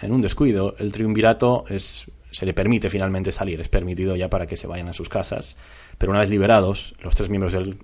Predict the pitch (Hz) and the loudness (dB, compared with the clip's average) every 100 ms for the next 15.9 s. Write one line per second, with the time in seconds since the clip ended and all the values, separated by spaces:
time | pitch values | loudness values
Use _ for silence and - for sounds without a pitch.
0 | - 92 90 90 - - 110 104 92 92 | -8 -6 -6 -8 -10 -4 0 2 2 0
1 | 120 - - - - - - 143 107 90 | -2 -4 -12 -20 -6 -2 0 2 2 0
2 | 101 95 90 107 87 90 123 123 175 - | -4 -2 4 4 4 2 4 6 6 4
3 | - 104 95 123 143 143 143 127 - 120 | -8 -4 -2 0 4 4 4 2 2 2
4 | 123 117 95 98 98 85 131 127 104 90 | 2 0 -4 -2 -2 0 0 2 2 0
5 | 110 123 - - - - - - 101 113 | 0 -2 -4 -18 -20 -20 -20 -8 -4 -2
6 | - 120 107 113 95 90 87 110 123 - | -2 0 0 0 -2 -2 4 6 6 0
7 | - 82 127 - 117 - 92 - 113 95 | -8 -2 0 2 0 0 -2 0 -2 0
8 | 98 120 127 127 147 - 92 110 131 139 | -2 0 2 2 0 -2 -4 0 2 4
9 | 139 107 104 110 98 90 - 135 143 107 | 4 2 0 2 0 -2 0 2 2 0
10 | 110 117 101 90 104 92 98 90 85 80 | -2 -2 -2 -2 -4 -4 -4 -4 -4 -2
11 | 85 113 131 - - - - 90 87 104 | 2 4 2 0 -14 -12 -2 -2 0 -2
12 | 90 82 120 131 151 - - - - 110 | -2 0 4 4 2 -6 -14 -16 -2 2
13 | 117 117 113 107 117 98 95 90 104 98 | 6 6 6 6 4 4 2 0 -2 -2
14 | 110 - 90 82 80 113 117 123 101 87 | -4 -4 -4 -2 -2 -2 0 0 0 -2
15 | 87 95 - - 85 87 95 101 87 | 0 4 4 4 -6 -2 2 4 4